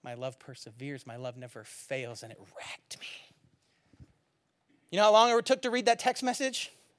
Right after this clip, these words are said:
About thirty seconds. I'm a pretty good reader.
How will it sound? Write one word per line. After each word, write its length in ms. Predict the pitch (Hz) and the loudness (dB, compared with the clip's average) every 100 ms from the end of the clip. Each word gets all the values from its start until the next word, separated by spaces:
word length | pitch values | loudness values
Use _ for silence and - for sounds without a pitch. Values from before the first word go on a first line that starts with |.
| _ _ - | _ _ -8
About 160 | - | 0
thirty 180 | - 247 | 4 4
seconds. 560 | - 269 147 - - - _ _ _ _ _ _ _ _ _ _ _ _ _ _ _ - | 6 4 4 -8 -10 -12 _ _ _ _ _ _ _ _ _ _ _ _ _ _ _ -20
I'm 80 | |
a 20 | 131 | -6
pretty 200 | 190 175 | -4 -2
good 100 | 165 | 0
reader. 300 | 180 185 | 0 -2